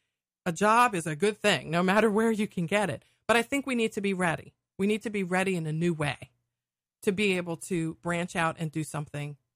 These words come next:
a little bit different. And watching your parents do that as a young age means that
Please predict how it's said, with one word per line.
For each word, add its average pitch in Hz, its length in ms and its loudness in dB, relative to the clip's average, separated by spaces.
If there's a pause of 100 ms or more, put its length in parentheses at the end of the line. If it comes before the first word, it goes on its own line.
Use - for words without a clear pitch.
(240)
a 190 40 0
little 170 200 0
bit 160 200 -2
different. - 380 -4 (340)
And 180 280 -2
watching 254 420 0
your 196 160 0
parents 226 500 -4
do 220 180 -6
that 202 180 0
as 185 160 -4
a 175 80 -4
young 185 260 -2
age 196 380 -6 (300)
means 208 300 2
that 180 220 -2